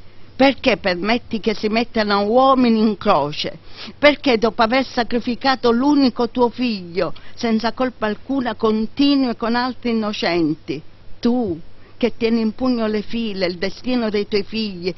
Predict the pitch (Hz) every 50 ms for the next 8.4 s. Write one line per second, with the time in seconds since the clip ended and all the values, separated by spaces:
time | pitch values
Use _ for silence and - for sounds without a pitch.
0 | - - - - - - 247 240 - - 285 277 262 240 - - - 226 214 226
1 | 233 240 233 214 220 208 196 208 214 208 190 - - 196 202 202 202 202 202 190
2 | 185 185 190 185 - - 240 - - 233 233 240 226 247 220 - - - 240 233
3 | 233 233 214 214 208 - - 254 226 233 226 233 254 262 247 - - - 220 -
4 | - - 233 214 233 220 - - 240 247 233 226 202 - - - - - 226 233
5 | 233 247 269 277 254 233 214 214 202 208 220 233 226 - - - 262 240 233 214
6 | 202 220 220 240 233 - - 262 240 247 254 220 202 240 233 220 233 226 208 185
7 | 185 226 247 240 214 208 190 175 180 185 180 202 202 175 175 - 269 262 262 226
8 | - - - - - 180 156